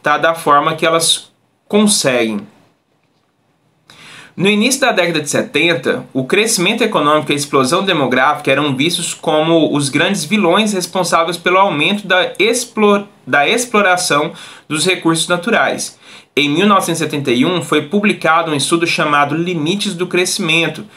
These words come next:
realizado pelo Clube de Roma, que é um grupo de cientistas de vários países que se reuniam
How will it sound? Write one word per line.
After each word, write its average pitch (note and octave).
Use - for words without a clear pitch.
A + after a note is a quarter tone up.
realizado C#3+
pelo E3
Clube E3+
de G#3+
Roma, D3+
que D3
é D3+
um E3+
grupo F#3+
de D#3+
cientistas E3
de C3
vários E3
países F3
que -
se -
reuniam D#3